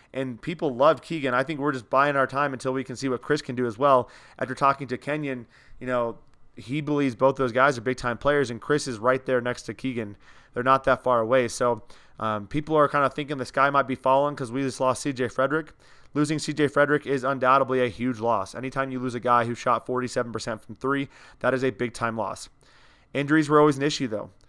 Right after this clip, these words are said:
You couldn't rely on C J in that back half of the season. Now, you could see,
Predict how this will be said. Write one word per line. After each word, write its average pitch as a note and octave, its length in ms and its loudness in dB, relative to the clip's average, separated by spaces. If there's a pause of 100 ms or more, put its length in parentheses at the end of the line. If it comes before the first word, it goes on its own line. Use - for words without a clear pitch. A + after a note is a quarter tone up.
(1040)
You C#3+ 220 -10
couldn't D#3+ 480 0
rely C3+ 600 2
on C3 360 0
C C#3+ 220 -4
J B2 300 2
in B2 80 -6
that B2 220 -4
back B2 280 0
half C3 300 0
of B2+ 60 -10
the B2 60 -6
season. A#2+ 360 -8
Now, B2 140 2
you C3 200 -2
could C3+ 160 -4
see, E3+ 420 -4